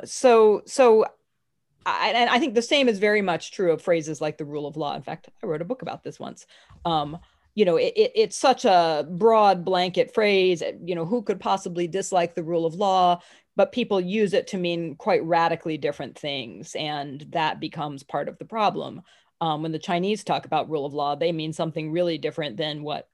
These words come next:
any of us mean. And when we talk about rule of law, my guess is that if we started pushing,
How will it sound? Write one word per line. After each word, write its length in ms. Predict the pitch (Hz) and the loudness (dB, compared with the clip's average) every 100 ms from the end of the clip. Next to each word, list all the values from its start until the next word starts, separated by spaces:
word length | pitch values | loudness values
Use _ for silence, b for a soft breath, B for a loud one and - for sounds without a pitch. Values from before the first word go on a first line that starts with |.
| 175 | -4
any 220 | 208 185 | 0 0
of 100 | 156 | -2
us 240 | 131 - | -4 -6
mean. 360 | 151 139 131 165 | -10 -10 -8 -8
And 120 | 151 | -6
when 240 | 156 147 - | -6 -8 -10
we 200 | 180 254 | -6 -4
talk 260 | 208 - - | -4 -10 -8
about 200 | 156 139 | -8 -6
rule 160 | 143 | -8
of 140 | 147 151 | -8 -8
law, 340 | 147 147 175 B B B | -8 -6 -8 B B B
my 140 | 170 | -2
guess 260 | 170 175 175 | 2 0 0
is 100 | 170 | -4
that 120 | 160 | -4
if 80 | 156 | -4
we 80 | 170 | -6
started 380 | - 156 151 - | -4 -4 -4 0
pushing, 520 | 254 214 156 160 | 0 0 -4 -4